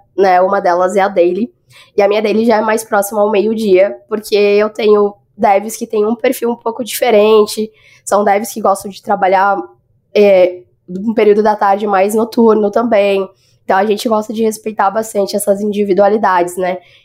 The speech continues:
Então, eu tenho um horário um pouco diferente deles também. Mas eu gosto de tomar meu cafezinho da manhã, dar uma olhada na minha agenda, principalmente. A gente tem uma agenda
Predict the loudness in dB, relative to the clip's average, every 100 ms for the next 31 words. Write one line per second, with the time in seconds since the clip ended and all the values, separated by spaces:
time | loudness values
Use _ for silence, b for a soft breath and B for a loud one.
0 | _ -2 2 2 2 2 2 2 2 0
1 | 0 0 2 0 0 2 2 2 2 0
2 | -6 -10 -10 0 0 0 -2 -2 -2 -2
3 | -2 -2 0 0 -2 -6 _ _ _ _
4 | _ -2 0 2 2 2 2 2 2 2
5 | 0 -4 -8 -4 -4 0 0 0 0 -2
6 | -4 -4 -2 0 0 0 2 2 2 2
7 | 0 -2 _ _ -2 0 2 2 2 2
8 | 2 4 2 0 0 -2 -4 -12 -8 -2
9 | 2 2 2 -2 -4 -6 -4 -2 0 0
10 | 0 -2 0 0 -2